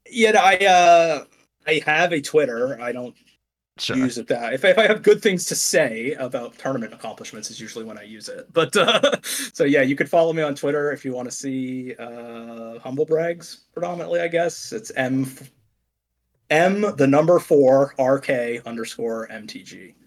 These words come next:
Speaker 1: Uh, I thought about that handle visually. I did not really
Speaker 2: <laughs>
Speaker 1: think about it, how to convey it over
Speaker 2: How to,
Speaker 1: audio.
Speaker 2: yeah, exactly. <laughs>
Speaker 1: So
Speaker 2: Well, uh, still,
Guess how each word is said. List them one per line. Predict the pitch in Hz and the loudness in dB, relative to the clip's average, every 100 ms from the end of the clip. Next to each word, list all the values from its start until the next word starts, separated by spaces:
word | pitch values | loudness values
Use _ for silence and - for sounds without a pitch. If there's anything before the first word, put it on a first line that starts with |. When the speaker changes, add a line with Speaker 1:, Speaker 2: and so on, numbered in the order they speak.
| _ | _
Speaker 1:
Uh, | - 107 101 101 | -18 -16 -16 -12
I | 107 | -12
thought | - - 170 180 | -4 2 4 4
about | 170 175 147 | 4 2 2
that | 151 156 | -2 -2
handle | 147 143 139 139 135 135 127 127 | -4 -4 -2 0 0 -2 -6 -10
visually. | 117 120 127 185 190 214 240 240 240 233 | -14 -10 -8 -6 -2 -2 -4 -8 -10 -14
I | - | -10
did | 127 160 | -2 0
not | 131 151 | 2 2
really | 131 123 | 2 -2
Speaker 2:
<laughs> | |
Speaker 1:
think | 135 | -2
about | 123 113 110 110 | -4 -4 -6 -6
it, | 101 90 _ _ _ _ - | -8 -12 _ _ _ _ -12
how | 113 | -12
to | - | -12
convey | 107 107 107 | -12 -10 -10
it | |
over | 98 123 | -6 -2
Speaker 2:
How | 120 | 0
to, | 107 | 0
Speaker 1:
audio. | 95 - - - - | -6 -12 -16 -16 -12
Speaker 2:
yeah, | 120 101 87 98 95 | -4 -2 -2 -4 -8
exactly. | 95 95 87 - - - _ | -12 -12 -12 -8 -6 -8 _
<laughs> | |
Speaker 1:
So | _ 208 | _ -2
Speaker 2:
Well, | 170 - - _ _ _ _ _ _ | -2 -2 -6 _ _ _ _ _ _
uh, | 240 233 208 - 185 | 0 2 -2 -14 -20
still, | - - 214 190 160 | -16 -2 2 2 0